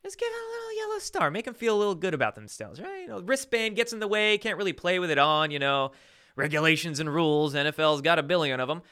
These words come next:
Put a little yellow star on 'em. Yeah, here you go. So, passports may very well be a path forward. Yeah, I, I did, I did not see that coming.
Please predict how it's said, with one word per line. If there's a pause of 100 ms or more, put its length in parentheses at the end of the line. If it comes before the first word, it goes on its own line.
(120)
Put
a
little
yellow
star
on
'em.
Yeah,
here
you
go. (500)
So, (840)
passports (280)
may
very
well
be (440)
a (240)
path (220)
forward.
Yeah,
I,
I
did, (120)
I
did
not
see
that
coming.